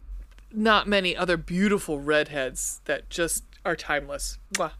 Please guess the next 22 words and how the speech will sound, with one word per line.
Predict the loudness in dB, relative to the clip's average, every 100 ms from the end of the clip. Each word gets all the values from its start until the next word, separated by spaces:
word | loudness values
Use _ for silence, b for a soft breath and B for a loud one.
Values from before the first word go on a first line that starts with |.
| -12
And | -10 -10
beautiful | -6 -6 -4 -4
actresses | -6 -6 -6 -6 -4
too. | -4 -6 -8
So, | -14 -14 -14 -16 -14 -8
and | -6
she's | -4 -2
fucking | -4 -4
amazing. | -8 -10 -10 -10 -10 B B B B
And | 2 4
seems | 2 0 2
like | 2 4
a | 0
cool | 0 2 4 4
hang. | 2 0 -2
Like, | -2 -2 0 2
everyone | 4 4 2 0
kinda | 0 0 0
wants | -2
to | -4
be | -6
ha-, | -6